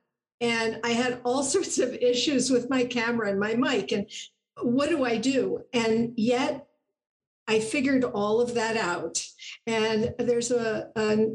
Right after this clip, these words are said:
a lady who is, has also written a book about everything that's figure outable. And I kept thinking, "Okay, fine, I can do this. I can do this."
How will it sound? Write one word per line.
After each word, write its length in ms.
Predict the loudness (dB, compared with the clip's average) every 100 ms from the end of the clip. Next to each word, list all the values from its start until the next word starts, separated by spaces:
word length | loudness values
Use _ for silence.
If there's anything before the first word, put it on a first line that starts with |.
| -2
a 80 |
lady 440 | 0 2 4 4 4
who 300 | 2 0 2
is, 540 | 2 2 2 0 -2 2
has 220 | 2 2
also 520 | -2 -2 0 0 0
written 340 | 0 0 2
a 60 | 0
book 500 | -2 -2 -2 -4 -4
about 500 | -2 0 0 0 -4 -10 -8
everything 520 | -4 0 0 2 2 2
that's 260 | 0 -4
figure 540 | -6 -2 0 0 0 0
outable. 720 | 0 0 0 -2 -2 -4 -6 _ -18 -16 -12 -4
And 280 | 0 0 0
I 120 | -2
kept 300 | 0 -2 0
thinking, 560 | 0 2 0 0 -2 -6 -8 -4
"Okay, 320 | -2 0 0
fine, 480 | 0 -2 -2 -4 -8 -8
I 100 | -4
can 240 | 0 2 4
do 200 | 4 2
this. 340 | 0 -2 -6 -4
I 120 | 0
can 180 | 2 4
do 200 | 4 2
this." 480 | -2 -4 -6 -8